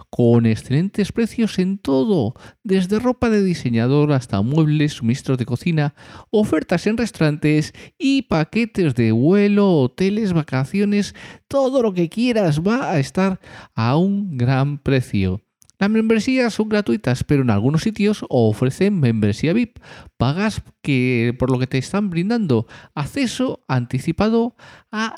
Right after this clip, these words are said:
las ventas. En el mundo de las ventas privadas se asignan orden de llegada, por lo que tener una ventaja sobre la mayoría de las personas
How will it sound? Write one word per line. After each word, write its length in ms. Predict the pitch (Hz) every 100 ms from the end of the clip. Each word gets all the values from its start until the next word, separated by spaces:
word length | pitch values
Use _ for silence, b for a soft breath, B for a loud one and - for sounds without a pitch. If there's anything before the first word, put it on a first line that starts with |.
| -
las 380 | 160 175 180 202
ventas. 560 | 175 117 95 95 - B B B _
En 200 | 214 208
el 140 | 208 202
mundo 420 | 254 277 254 202
de 120 | 160
las 160 | 127 151
ventas 320 | 156 175 -
privadas 420 | 190 170 165 175
se 240 | - 165
asignan 720 | 165 - 226 226 233 226 220 B B B B _
orden 560 | 180 202 202 208 202 175
de 140 | 160
llegada, 580 | 190 208 185 113 113 -
por 260 | - 202 196
lo 200 | 190 175
que 120 | 165
tener 320 | 135 196 220
una 600 | 170 208 262 247 220 165
ventaja 640 | 127 123 - 220 220 127 120
sobre 500 | - 156 143 127 120
la 140 | 127 117
mayoría 440 | 117 139 208 220
de 80 | 233
las 160 | 226
personas 520 | - 208 147 147 156